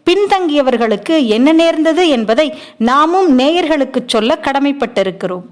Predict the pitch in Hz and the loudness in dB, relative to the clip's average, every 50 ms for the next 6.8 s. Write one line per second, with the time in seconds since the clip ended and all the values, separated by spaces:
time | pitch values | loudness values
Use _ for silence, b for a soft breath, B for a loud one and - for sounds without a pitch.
0 | - b b b b b b b 214 254 294 359 427 466 403 - 403 339 285 277 | -20 b b b b b b b -2 0 0 0 -2 -2 -2 0 0 2 2 2
1 | 285 381 403 427 427 427 403 - 349 339 269 - 285 233 226 202 180 - - 196 | 0 0 0 0 -2 -2 0 0 0 0 2 0 0 0 0 -2 -2 -4 -4 -2
2 | 220 240 240 277 285 - 247 226 247 277 294 294 269 269 240 240 214 226 220 - | 0 2 2 0 0 0 0 0 2 2 0 0 -2 -2 -2 -2 -2 -2 -4 -2
3 | 277 285 277 - 349 311 294 247 - 254 226 220 214 214 - 208 196 190 - - | -2 -2 0 0 0 0 0 0 0 0 0 0 -2 -2 -2 -4 -4 -2 0 -2
4 | 311 277 B B B B B B 233 240 240 240 - 392 359 339 302 240 233 254 | -2 -2 B B B B B B -4 -4 -4 -2 -2 0 0 0 0 0 0 0
5 | 277 302 - - - - - - 311 294 294 247 262 294 320 269 226 214 214 247 | 0 -2 -4 -6 -6 -4 -2 -4 -2 -2 -2 0 0 2 2 2 2 2 2 2
6 | 269 294 269 240 202 202 202 214 240 226 214 196 180 165 175 180 | 2 2 2 0 0 0 0 0 0 0 0 -2 -2 -4 -6 -8